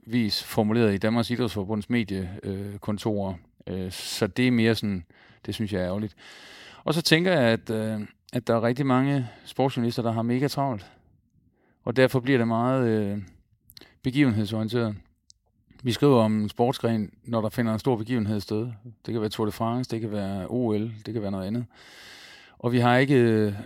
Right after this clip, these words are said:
tid og kræfter, øh, til at, at følge det kontinuerligt. Vi har ikke, øh, mulighed for at bygge et kildenetværk op, øh, inden for den, øh, øh, hvad hedder det, inden for den del af faget, som, som man dækker.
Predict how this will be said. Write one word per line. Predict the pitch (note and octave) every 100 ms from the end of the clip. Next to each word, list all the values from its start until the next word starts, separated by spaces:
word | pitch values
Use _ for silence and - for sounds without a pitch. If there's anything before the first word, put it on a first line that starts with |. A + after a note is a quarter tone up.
| - G2+
tid | C#3 B2+
og |
kræfter, | G2+ A#2+ B2 A#2 G#2+ F2 -
øh, | G#2+ G#2+
til | - B2+ B2 -
at, | A2 G#2 -
at | G#2+
følge | - B2+ C#3
det | A#2
kontinuerligt. | - B2+ C3 A2+ A#2 A2+ G2+ -
Vi | G#2+
har | A#2
ikke, | A#2+ A#2+ G#2+ G2 -
øh, | A2 G#2+
mulighed | A#2+ C3 A2+
for | G2 A#2 B2 A2
at | G#2
bygge | - A2 G2
et | G#2+
kildenetværk | - C3 C3+ A2+ G#2+ A2 G#2
op, | G#2 A2+ - -
øh, | G#2+
inden | G#2 A2+ A#2+
for | G#2+
den, | A2+ A2+ _ - - - - -
øh, | G#2 G2+ G2 F#2+
øh, | F#2 - _ G#2+ G#2+ - F2+ -
hvad | - G2
hedder | G2+
det, | F#2+ F2 _ _ -
inden | A#2+ B2+
for | A2
den | B2+ A#2
del | C#3 B2+ G#2
af | G#2 F#2+
faget, | - B2+ A#2+ G2+
som, | G#2+ G#2 G2
som | -
man | A2 G2+
dækker. | A#2+ C3